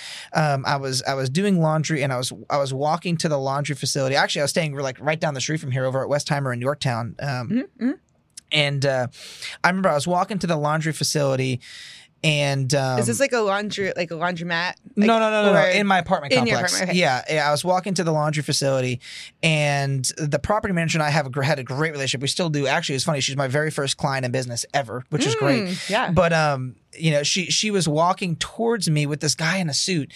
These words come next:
Speaker 1: and they, they stepped off the pathway 'cause there's only really enough room for one person to walk. They stepped onto the grass and let, let me walk. And the guy, you know, looks over and says to me, she's, he, he says, "Hey, how you doing today?" And I said, "What the fuck's it to you how I'm doing?"
Speaker 2: <laughs>
Speaker 1: You know, that, that's,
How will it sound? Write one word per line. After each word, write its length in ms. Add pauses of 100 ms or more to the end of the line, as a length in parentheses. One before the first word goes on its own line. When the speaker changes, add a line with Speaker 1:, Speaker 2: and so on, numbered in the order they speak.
(220)
Speaker 1:
and 160
they, 100
they 160
stepped 300
off 180
the 80
pathway 500
'cause 140
there's 120
only 140
really 180
enough 200
room 120
for 100
one 200
person 280
to 40
walk. 200 (360)
They 160
stepped 240
onto 120
the 60
grass 400
and 100
let, 180
let 160
me 100
walk. 440 (300)
And 140
the 60
guy, 420
you 140
know, 200
looks 240
over 160
and 80
says 220
to 100
me, 100
she's, 240
he, 200
he 140
says, 240 (180)
"Hey, 160
how 120
you 80
doing 160
today?" 440
And 100
I 40
said, 300 (120)
"What 140
the 60
fuck's 280
it 80
to 60
you 100
how 120
I'm 100
doing?" 260
Speaker 2:
<laughs> 160
Speaker 1:
You 280
know, 160
that, 160
that's, 300